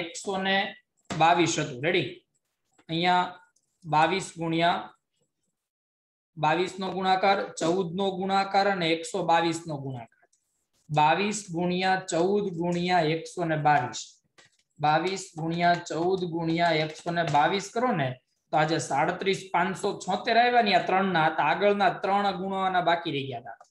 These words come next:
જે ત્રણ already છે જ, પણ છેદ ઉડ્યા ને ઉપર હતા એટલા માટે નજરમાં ન આવ્યા. Ready? તો ઉપર ગુણ્યા ત્રણ પણ થાય ને, તો હજી extra અહીંયા ગુણ્યા ત્રણ છે.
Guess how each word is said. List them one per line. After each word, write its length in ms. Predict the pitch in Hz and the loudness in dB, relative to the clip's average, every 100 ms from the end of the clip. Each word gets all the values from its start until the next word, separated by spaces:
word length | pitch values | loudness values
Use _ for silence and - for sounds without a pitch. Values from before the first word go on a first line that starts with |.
| - - 156 | -20 -6 0
જે 100 | 165 | 0
ત્રણ 220 | 170 190 190 | 2 2 4
already 340 | 196 196 175 156 | 4 4 4 4
છે 140 | 180 147 | 2 0
જ, 120 | - | -2
પણ 140 | 151 139 | -6 -2
છેદ 200 | 190 180 196 | 0 2 4
ઉડ્યા 180 | 196 175 | 4 2
ને 80 | 185 | 0
ઉપર 240 | - 208 | 0 2
હતા 160 | 208 175 | 4 4
એટલા 180 | 175 175 175 | 4 2 2
માટે 180 | 170 175 | -2 -2
નજરમાં 460 | 165 170 165 151 | -2 -2 -2 -2
ન 40 | 151 | -2
આવ્યા. 320 | 127 117 - _ _ _ | -4 -8 -18 _ _ _
Ready? 200 | 165 202 - - _ - | 2 2 2 -4 _ -4
તો 140 | 160 | -2
ઉપર 200 | - 202 180 | 0 0 0
ગુણ્યા 300 | 190 190 190 | 0 0 0
ત્રણ 200 | 196 202 208 | 0 0 0
પણ 200 | 202 190 | 0 2
થાય 180 | 175 226 | 2 0
ને, 60 | 214 - _ | -4 -10 _
તો 80 | 156 147 | -6 -2
હજી 180 | 190 190 | 0 0
extra 280 | 190 220 202 | -2 0 0
અહીંયા 260 | 190 190 180 | 2 -2 -2
ગુણ્યા 380 | 185 196 180 - | -4 0 0 0
ત્રણ 260 | 185 175 - | -2 -2 -2
છે. 120 | 170 | -4